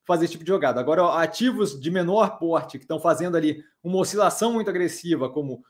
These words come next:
Ocean Pact, Modal Mais. Modal Mais, inclusive, foi feito, né, por várias pessoas do canal ali da venda da ponta mais barata com a proposta de compra da X P. Esse tipo de ativo que tem mais volatilidade, eu não vejo por que não fazer, porque a gente tem ali justamente uma,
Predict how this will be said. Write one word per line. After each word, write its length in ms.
Ocean 480
Pact, 480
Modal 440
Mais. 180
Modal 200
Mais, 140
inclusive, 480
foi 200
feito, 380
né, 80
por 280
várias 280
pessoas 200
do 60
canal 260
ali 120
da 80
venda 240
da 40
ponta 200
mais 100
barata 380
com 260
a 80
proposta 640
de 140
compra 400
da 80
X 180
P. 340
Esse 300
tipo 160
de 60
ativo 320
que 80
tem 100
mais 200
volatilidade, 440
eu 80
não 80
vejo 240
por 120
que 80
não 120
fazer, 300
porque 140
a 40
gente 80
tem 120
ali 120
justamente 400
uma, 240